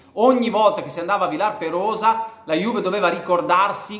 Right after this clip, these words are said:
i fasti del passato e in qualche modo rendersi conto che aveva un valo-, un, diciamo, un dovere morale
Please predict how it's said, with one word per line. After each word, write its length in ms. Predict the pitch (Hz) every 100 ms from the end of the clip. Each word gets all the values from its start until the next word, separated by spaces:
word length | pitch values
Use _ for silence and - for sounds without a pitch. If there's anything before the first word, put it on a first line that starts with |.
| - -
i 120 | 147
fasti 520 | - 196 202 - 202
del 140 | 170
passato 1000 | 170 151 - 170 165 160 180 185 180 - -
e 100 | 185
in 120 | 185
qualche 300 | 190 185 185
modo 760 | 190 214 208 220 214 - - -
rendersi 580 | 185 233 220 190 - 180
conto 640 | 160 151 156 151 175 185
che 100 | 180
aveva 280 | 185 190 180
un 200 | 165 170
valo-, 300 | 165 185 220
un, 480 | 175 175 170 160 160
diciamo, 280 | 151 196 180
un 60 |
dovere 260 | 175 233 208
morale 680 | 185 185 202 175 147 139